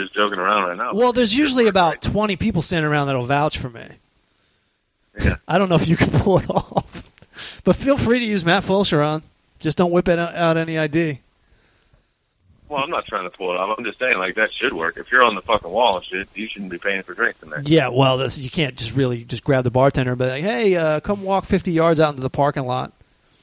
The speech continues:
Speaker 2: It's not a, it's, that's never a good business move. <laughs>
Speaker 1: <laughs>
Speaker 2: It's
Speaker 1: Yeah.
Speaker 2: good, it's a good way to get
Speaker 1: That's true.
Speaker 2: robbed.
Speaker 1: That's, that's true.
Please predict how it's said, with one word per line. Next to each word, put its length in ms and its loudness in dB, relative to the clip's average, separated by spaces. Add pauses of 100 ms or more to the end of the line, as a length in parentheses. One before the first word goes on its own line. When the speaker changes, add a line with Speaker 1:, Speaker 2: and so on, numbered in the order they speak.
(180)
Speaker 2:
It's 180 0
not 160 2
a, 80 2
it's, 120 -4
that's 280 0
never 260 2
a 40 -2
good 220 -2
business 340 -2
move. 380 -2 (200)
<laughs> 100 -6 (840)
Speaker 1:
<laughs> 720 -8 (1400)
Speaker 2:
It's 80 -4
Speaker 1:
Yeah. 60 4
Speaker 2:
good, 200 4
it's 100 -16
a 20 -16
good 120 -2
way 100 0
to 80 -2
get 60 -2
Speaker 1:
That's 40 -2
true. 80 -2
Speaker 2:
robbed. 600 0 (1120)
Speaker 1:
That's, 140 -16 (140)
that's 160 -6 (120)
true. 160 -14